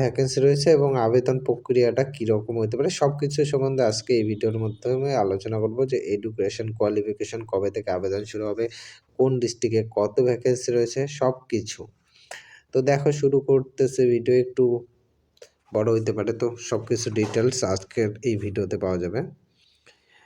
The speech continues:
তো টোটাল রয়েছে, টোটাল ভ্যাকেন্সির কথা যদি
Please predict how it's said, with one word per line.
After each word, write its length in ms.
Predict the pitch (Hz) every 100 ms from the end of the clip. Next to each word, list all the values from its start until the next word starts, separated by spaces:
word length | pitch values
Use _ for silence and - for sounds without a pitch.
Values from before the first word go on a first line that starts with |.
| _ _
তো 60 | 131 123
টোটাল 340 | 131 127 135 143 139
রয়েছে, 440 | 143 139 - 117 117 143 147
টোটাল 280 | 123 117 135 117
ভ্যাকেন্সির 640 | 98 104 - 147 147 156 143 143
কথা 180 | 123 120
যদি 140 | 110